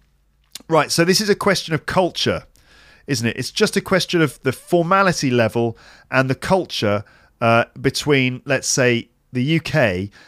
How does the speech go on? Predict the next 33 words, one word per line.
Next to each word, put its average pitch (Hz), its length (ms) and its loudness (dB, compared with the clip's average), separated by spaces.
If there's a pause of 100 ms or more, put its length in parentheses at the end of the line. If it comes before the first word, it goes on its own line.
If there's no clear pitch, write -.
(180)
and 123 360 2
a 127 80 -6
country 143 340 -2
like 123 200 -2
Germany. 101 560 0 (320)
And 127 80 0
I 143 40 2
think 214 280 -2
it's - 160 -6
not 185 200 -2
just - 280 -2
true 185 160 2
for 165 120 -4
Germany, 147 440 0
but - 320 -4 (160)
generally 170 560 -2
in 139 100 -8
Europe, 120 460 2 (340)
I 131 60 -4
think 156 240 -6
it's 143 120 -8
fairly 175 340 2
common 117 520 -2
in 156 140 -4
that 151 160 0
situation 120 580 -2
to - 100 -4
use 123 240 0
someone's 120 340 -2
surname, 107 640 2
their 92 120 -4
second 131 460 -2
name. 92 340 -4